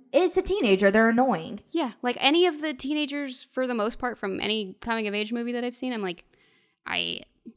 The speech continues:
Speaker 2: I, you would be fun for a little bit, and then I would probably get
Speaker 1: Mm-hmm.
Speaker 2: annoyed with you, but, like, whatever. It's, it's a fucking movie. It's a movie. It's
Speaker 1: Mm-hmm.
Speaker 2: about them. <laughs>
Speaker 1: Yeah, exactly.
Speaker 2: But, yeah, I don't know. I don't know if it's just, you know, that we,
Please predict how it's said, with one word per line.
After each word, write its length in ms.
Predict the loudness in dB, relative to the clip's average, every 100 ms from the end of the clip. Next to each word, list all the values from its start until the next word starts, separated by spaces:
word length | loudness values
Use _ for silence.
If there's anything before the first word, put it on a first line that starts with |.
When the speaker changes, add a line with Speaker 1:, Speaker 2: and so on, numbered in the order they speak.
| _ _ -14
Speaker 2:
I, 60 | -8
you 180 | -2 2
would 120 | 2
be 100 | 0
fun 360 | 0 2 4 4
for 100 | 2
a 60 | 0
little 220 | 2 0
bit, 220 | 2 0
and 160 | 0 0
then 80 | 2
I 80 |
would 80 | 0
probably 240 | 0 0 0
get 100 | 0
Speaker 1:
Mm-hmm. 80 |
Speaker 2:
annoyed 240 | 2 2 0
with 140 | 0
you, 100 | -2
but, 160 | -4 -6
like, 180 | -6 -4
whatever. 300 | -2 -2 -4
It's, 160 | -10
it's 140 | -12 -14
a 40 |
fucking 240 | -6 4 6
movie. 360 | 6 4 -4 _ _
It's 100 | 2
a 40 |
movie. 260 | 2 4 2
It's 60 | 2
Speaker 1:
Mm-hmm. 60 |
Speaker 2:
about 280 | 2 0 0
them. 380 | -2 -2 -2 -2
<laughs> 60 | -2 -2 -2 -16 _ _ _ _ -2
Speaker 1:
Yeah, 300 | 2 2 0 -10 _ -2
exactly. 600 | 2 2 0 -4 -6 -6 -10 -6
Speaker 2:
But, 260 | -4 -4
yeah, 220 | -4 -2 0
I 60 | 0
don't 100 | -2
know. 140 | -4 -8 -20 -14
I 140 | -6 -4
don't 120 | -2
know 120 | -2
if 140 | -2 -4
it's 180 | -8
just, 340 | -2 -2 -2 -6
you 100 | -6
know, 220 | -8 -8 -14 -20 -20 -12 -2
that 160 | -2
we, 300 | 2 2 0